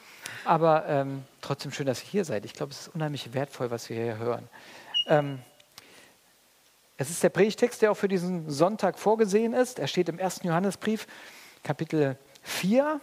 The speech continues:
sie-, sieben bis zwölf. Also es gibt nicht nur ein Johannesevangelium, es gibt auch johannäische Briefe. Und die sind bis weiter hinten in der Bibel. Nicht ganz so bekannt, aber wer sie geliest,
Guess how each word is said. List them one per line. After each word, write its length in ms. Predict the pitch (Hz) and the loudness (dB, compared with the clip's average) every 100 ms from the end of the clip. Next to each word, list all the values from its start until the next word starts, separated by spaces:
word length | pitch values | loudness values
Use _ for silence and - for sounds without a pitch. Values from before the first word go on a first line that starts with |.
| - _ _ - - | -8 _ _ -20 -14
sie-, 340 | 127 135 180 233 | -8 -4 -4 -6
sieben 560 | 156 151 190 185 170 151 | -6 -4 2 2 2 0
bis 320 | 143 - - | -2 -4 -12
zwölf. 500 | - 123 107 - - _ _ _ - | -8 -4 -4 -8 -20 _ _ _ -6
Also 160 | 127 | -4
es 100 | 117 | -4
gibt 160 | 151 165 | -8 -6
nicht 140 | 147 | -4
nur 100 | 156 | 0
ein 120 | 131 127 | 0 0
Johannesevangelium, 800 | 117 127 - 131 117 127 196 | 0 -2 -6 -8 -6 -4 -4
es 100 | 170 | -6
gibt 160 | - - | -8 -10
auch 80 | 110 | -8
johannäische 580 | 123 117 120 117 120 - | -6 -6 -6 -8 -10 -14
Briefe. 760 | - - 143 147 160 - 226 285 - - - - - _ - | -16 -8 -6 -4 -4 -2 -2 -2 -12 -20 -20 -20 -20 _ -12
Und 80 | 147 | -8
die 100 | 127 | -4
sind 140 | 131 139 | -2 -4
bis 180 | - | 0
weiter 220 | 123 117 110 | 0 0 -2
hinten 300 | 151 - 135 | -6 -6 -2
in 60 | |
der 100 | 127 | -2
Bibel. 320 | 123 151 170 - _ _ _ _ _ _ _ _ - | -2 -4 -4 -6 _ _ _ _ _ _ _ _ -12
Nicht 140 | - | -2
ganz 160 | 165 151 | 0 0
so 60 | 139 | 0
bekannt, 360 | - 190 226 - | 2 2 0 0
aber 360 | 160 160 156 143 | 4 8 8 8
wer 160 | 165 | 4
sie 120 | 151 139 | 4 -2
geliest, 640 | 139 143 233 277 - - | -2 0 0 -2 -6 -18